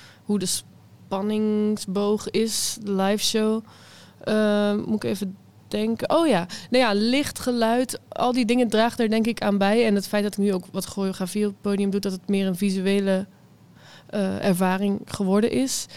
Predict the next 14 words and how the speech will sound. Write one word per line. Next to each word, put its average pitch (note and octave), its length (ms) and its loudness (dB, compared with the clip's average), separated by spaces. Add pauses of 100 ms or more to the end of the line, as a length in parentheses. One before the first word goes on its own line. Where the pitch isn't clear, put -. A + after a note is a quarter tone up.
(200)
draagt A3+ 320 0
er A#3+ 80 2
denk A3+ 160 4
ik A3 120 -4
ook G#3+ 160 0
bij, G#3+ 340 2
aan G3+ 200 4
bij G#3 220 4
dat G#3+ 220 -2
ik G#3 160 -4
op G#3 140 -2
een G3+ 100 -2
festival G#3 640 0
meer G3+ 480 4